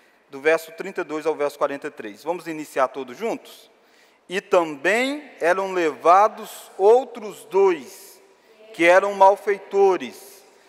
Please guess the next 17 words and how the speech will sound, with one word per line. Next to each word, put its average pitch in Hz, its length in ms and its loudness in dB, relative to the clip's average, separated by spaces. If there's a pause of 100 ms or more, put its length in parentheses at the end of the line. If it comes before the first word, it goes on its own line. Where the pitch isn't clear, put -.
(200)
para 160 240 4
serem 202 460 0
executados 202 1120 0
com 147 220 -8
ele. 101 180 -16 (1160)
Quando 285 180 -2
chegaram 185 420 0
ao 180 80 -2
lugar 156 320 0
chamado 139 440 -4
Calvário, 117 680 0 (840)
ali 196 240 0
o 262 80 -10
crucificaram." 165 1160 -2
Vamos 147 180 -10
ler 139 80 -2
agora? 135 420 -2